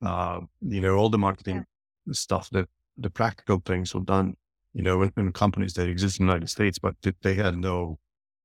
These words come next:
Speaker 1: no, uh, footprint in, in Romania.
Speaker 2: Mm-hmm.
Speaker 1: And,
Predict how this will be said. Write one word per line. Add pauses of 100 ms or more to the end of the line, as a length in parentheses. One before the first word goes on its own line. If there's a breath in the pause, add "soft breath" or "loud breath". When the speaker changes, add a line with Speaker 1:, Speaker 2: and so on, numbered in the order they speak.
(340)
Speaker 1:
no,
uh,
footprint
in,
in
Romania. (500)
Speaker 2:
Mm-hmm.
Speaker 1:
And,